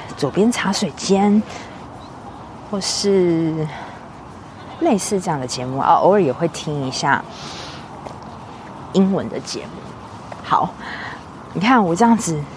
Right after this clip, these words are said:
一次间说了一下我受众的面貌，所以我觉得我受众大概就是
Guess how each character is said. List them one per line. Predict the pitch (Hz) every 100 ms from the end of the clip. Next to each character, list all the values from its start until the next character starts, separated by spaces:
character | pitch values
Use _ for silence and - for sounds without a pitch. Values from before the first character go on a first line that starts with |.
| - - - - -
一 | 185
次 | - 208
间 | - 185
说 | 180 - 185
了 | 175
一 |
下 | 160 175
我 | -
受 | - 160
众 | 147 131
的 |
面 | 135 151 -
貌， | 113 65 - - - -
所 | - 214
以 |
我 | 131
觉 | -
得 | 143
我 | 135
受 | - 170
众 | 170
大 | 175
概 | 147
就 | 143
是 | -